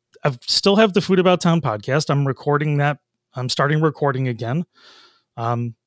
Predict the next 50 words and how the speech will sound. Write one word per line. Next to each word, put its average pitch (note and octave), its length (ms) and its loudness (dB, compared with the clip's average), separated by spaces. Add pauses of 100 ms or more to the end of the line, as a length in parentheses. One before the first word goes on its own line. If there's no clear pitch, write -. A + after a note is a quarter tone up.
it's D3+ 180 -2
been F3 140 2
a D#3 60 2
lot D3+ 260 4
of, C3 160 -2
uh, B2+ 240 0 (280)
lot D3+ 160 2
of C#3 60 0
work C#3+ 180 0
the D3 80 -4
last C3+ 200 2
couple D#3 220 -2
of C#3 60 2
years, C3 400 0
uh, A#2+ 160 0 (160)
in C#3+ 80 -2
my B2+ 120 2
day A#2+ 200 -2
job. B2 240 0
I A#2 80 0
was A#2+ 100 -2
traveling C3 480 0
a A#2 40 -2
lot, A#2 360 -2 (640)
uh, A2+ 220 -6
out C3+ 180 2
of B2+ 100 -2
state - 540 -2 (240)
and B2 180 -4
a A2+ 120 2
very B2+ 240 -2
stressful B2 440 -4
job. A#2 420 -2 (460)
So C3 500 0 (300)
I D3 60 -2
haven't G3+ 180 4
been F3+ 120 0
recording F#3+ 380 0
as D3+ 140 0
much, D3+ 200 0
but C3+ 100 -2
now E3 180 4
I'm D#3+ 80 4
back C#3 300 0
and C3+ 80 0
I'm B2 40 -2
starting C3+ 280 2
to C#3 40 2
record. B2+ 440 -2 (560)
Uh, A#2+ 300 0